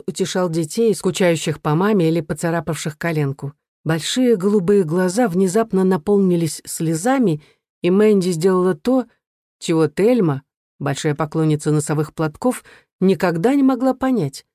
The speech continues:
Она бешено замахала руками перед глазами, пытаясь высушить слёзы. Тельма протянула ей салфетку.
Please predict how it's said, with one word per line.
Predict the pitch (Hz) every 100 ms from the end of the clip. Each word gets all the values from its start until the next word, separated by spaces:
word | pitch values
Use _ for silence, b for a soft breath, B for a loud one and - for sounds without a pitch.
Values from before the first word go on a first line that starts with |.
| _ _ _ _ -
Она | 185 185
бешено | 208 226 202 202
замахала | 190 196 - 196 190
руками | 190 - 240 233
перед | 226 208 185
глазами, | 165 175 208 277 277 254 B B
пытаясь | 214 233 240 247 - -
высушить | 185 196 208 208 202 165
слёзы. | - 151 143 151 151 _ _ _ _ _ _ _ _ _ _
Тельма | 320 330 269 226
протянула | 175 156 170 208
ей | 202 170 175
салфетку. | 151 147 143 - -